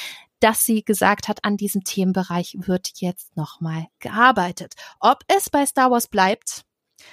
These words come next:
und es einfach ein überarbeiteter Star Wars Bereich wird oder ob wir ein komplett neues Thema bekommen, das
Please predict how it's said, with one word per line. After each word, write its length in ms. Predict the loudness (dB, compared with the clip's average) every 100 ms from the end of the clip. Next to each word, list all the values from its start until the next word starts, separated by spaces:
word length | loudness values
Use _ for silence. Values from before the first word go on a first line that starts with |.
| -4
und 180 | 2 2
es 80 | 2
einfach 300 | 0 0 -2 -6
ein 140 | -10 -8
überarbeiteter 800 | -6 -2 2 6 6 4 0 -4
Star 320 | -4 -4 -6
Wars 140 | -6 -10
Bereich 400 | -10 -16 -16 -12
wird 180 | -12 -12 _
oder 480 | 4 6 6 2 0
ob 160 | -8 -4
wir 100 | -2
ein 140 | -2
komplett 880 | -2 0 0 2 4 6 4 0 -4
neues 580 | 2 4 4 2 0 -4
Thema 320 | -4 -2 0
bekommen, 420 | -2 -2 2 2 0 -6 -14 -18 -2
das 320 | 0 0 -2